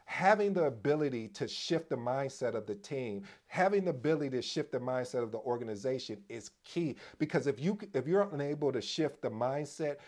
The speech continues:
you will, you will have team members who are disgruntled. You will have team members, or I should say stakeholders,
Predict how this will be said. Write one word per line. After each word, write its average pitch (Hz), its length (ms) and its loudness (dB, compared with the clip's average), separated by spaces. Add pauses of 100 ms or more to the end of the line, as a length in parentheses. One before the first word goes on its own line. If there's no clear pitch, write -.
(120)
you 165 160 2
will, 147 180 4
you 156 140 0
will 147 180 2
have 123 400 2 (200)
team 160 300 -2
members 123 380 0
who 120 380 -4
are 104 120 2
disgruntled. 131 720 0 (160)
You 127 80 -4
will 117 80 0
have 101 200 0
team 143 200 -6
members, 120 360 -2
or 104 100 -2
I 113 80 2
should 117 160 -8
say 98 160 -4
stakeholders, 117 640 0